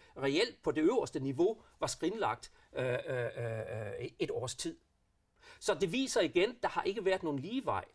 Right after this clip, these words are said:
På den anden side må man sige, at da man kommer frem til slutningen af halvfjerdserne, har man nået frem til der, hvor man gerne vil. Man har fået oprettet et fælles marked. Man har fået oprettet en, en toldunion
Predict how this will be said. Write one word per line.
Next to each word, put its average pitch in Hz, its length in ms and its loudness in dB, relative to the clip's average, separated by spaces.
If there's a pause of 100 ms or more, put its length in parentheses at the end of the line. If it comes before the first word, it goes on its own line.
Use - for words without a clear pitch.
(120)
På 190 100 2
den 175 140 2
anden 320 200 2
side 277 120 0
må 202 120 2
man 139 160 -2
sige, 165 400 -4 (180)
at - 140 -6
da 156 60 2
man 139 140 0
kommer 113 240 -6
frem 269 380 -2
til - 140 -6
slutningen 185 380 -6
af 123 80 -6
halvfjerdserne, 127 640 -4 (200)
har 190 140 2
man 165 160 2
nået 139 180 2
frem 233 280 -2
til - 200 -2
der, 202 140 4
hvor 147 100 0
man 123 200 -4
gerne 170 300 -2
vil. 180 220 0 (180)
Man 180 160 2
har 220 260 2
fået 139 240 2
oprettet 135 600 -2
et - 140 -12
fælles 202 380 2
marked. 143 420 0 (180)
Man 139 120 -4
har 170 220 2
fået 151 180 2
oprettet 120 560 -2 (240)
en, 143 200 -4
en 127 140 -4
toldunion 190 720 2